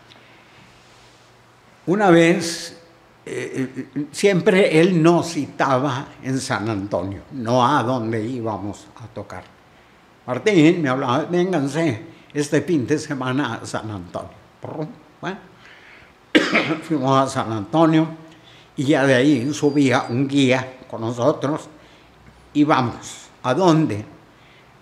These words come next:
Hay una carretera pa' allá y otra pa' acá que cruza todo Estados Unidos.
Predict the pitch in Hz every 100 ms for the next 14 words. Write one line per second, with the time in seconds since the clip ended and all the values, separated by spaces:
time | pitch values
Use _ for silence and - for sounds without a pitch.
0 | _ - 131 170 131 147 - 127 104 135
1 | 131 131 139 113 98 - 110 123 147 170
2 | - 151 147 143 156 113 - 92 - 165
3 | 156 156 127 143 131 151 - 123 120 123
4 | 123 110 117